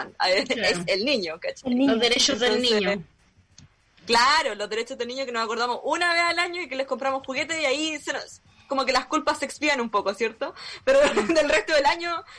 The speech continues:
Speaker 1: lo que opinen, lo que sientan, no es muy relevante.
Speaker 2: Claro.
Speaker 1: ¿Cachai?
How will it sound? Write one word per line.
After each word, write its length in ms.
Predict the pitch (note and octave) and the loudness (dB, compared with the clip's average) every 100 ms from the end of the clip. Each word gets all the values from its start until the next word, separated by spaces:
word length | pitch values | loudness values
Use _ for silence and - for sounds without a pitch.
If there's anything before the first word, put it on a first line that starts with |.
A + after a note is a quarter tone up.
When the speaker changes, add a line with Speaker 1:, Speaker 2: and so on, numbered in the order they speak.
| - | -4
Speaker 1:
lo 160 | C4 | 0
que 60 | B3+ | 2
opinen, 400 | B3+ D4+ E4 E4+ | 0 -2 0 0
lo 100 | D#4 | 0
que 100 | B3+ | -2
sientan, 400 | - D#4 E4+ E4 | -2 -4 -4 -4
no 80 | C#4+ | -4
es 80 | C4+ | -4
muy 180 | C4+ A#3 | -4 -4
relevante. 800 | A#3 - - D4 - - G#3 - - E5+ D5+ A#4 - | -2 -4 -2 -4 -4 -18 -20 -18 -14 -10 -6 -8 -4
Speaker 2:
Claro. 360 | G3 F#3+ B3 | -2 0 0
Speaker 1:
¿Cachai? 140 | B3+ | 2